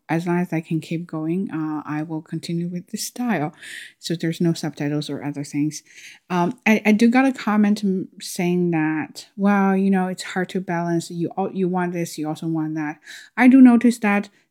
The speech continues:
there's, uh, I'm a very conflicting person. Uh, I've, of course I want both, but I realize I can. Then I pick one that I can do. Uh,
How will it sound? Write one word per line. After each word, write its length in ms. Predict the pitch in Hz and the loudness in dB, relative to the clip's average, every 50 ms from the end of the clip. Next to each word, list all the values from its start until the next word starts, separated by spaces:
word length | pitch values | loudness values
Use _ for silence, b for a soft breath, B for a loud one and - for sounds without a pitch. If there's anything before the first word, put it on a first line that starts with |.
| _ - | _ 2
there's, 340 | 202 196 202 196 - - 196 202 202 196 - - | 4 4 4 2 0 -4 -4 -4 -4 -4 -4 -2
uh, 200 | 170 175 175 - - - _ _ - - | 0 0 0 -2 -4 -10 _ _ -6 0
I'm 100 | 349 359 330 | 4 6 8
a 80 | 285 | 8
very 240 | 233 233 233 262 254 | 10 8 8 6 6
conflicting 720 | - - - 233 233 - 214 220 - - 220 220 214 214 208 | 4 2 2 2 2 2 0 0 2 4 6 6 6 4 2
person. 580 | - - - 208 202 - - 220 240 262 269 - - - | -2 -4 -4 -4 -2 0 2 4 4 4 4 0 -6 -6
Uh, 280 | 175 170 170 175 175 - - | -4 -4 -4 -4 -4 -2 -2
I've, 260 | 202 202 202 - - _ | -2 -2 -2 -4 -8 _
of 180 | - 214 214 - | -2 -2 0 0
course 240 | - 285 285 277 - | 2 4 4 6 6
I 60 | 233 | 4
want 260 | 214 214 202 196 196 | 4 6 6 4 4
both, 360 | 185 185 196 226 254 254 - - _ - | 4 4 4 2 2 0 -4 -12 _ -4
but 180 | 190 185 190 | -2 0 0
I 200 | 190 - 165 196 | 0 0 2 2
realize 520 | 202 202 190 185 190 202 202 190 190 190 - | 2 2 2 2 2 2 2 2 0 -2 -4
I 80 | 175 | -8
can. 380 | 185 - - 165 185 233 277 - - - | -6 -6 -4 -2 0 0 0 0 -2 -6
Then 220 | 220 175 175 180 | -6 -4 -4 -6
I 80 | 175 185 | -6 -8
pick 280 | - - 180 - - | -10 -12 -14 -12 -10
one 140 | 185 185 190 | -8 -6 -4
that 200 | 190 190 196 196 | -4 -2 -2 -2
I 140 | 190 190 196 | -4 -4 -6
can 240 | 196 - 208 208 214 | -8 -6 -4 -2 -2
do. 280 | 240 311 339 226 - - b b b b b b b b b _ _ _ _ _ - | 0 0 0 -2 -2 -6 b b b b b b b b b _ _ _ _ _ -4
Uh, 280 | 220 214 208 214 208 | 0 2 2 2 2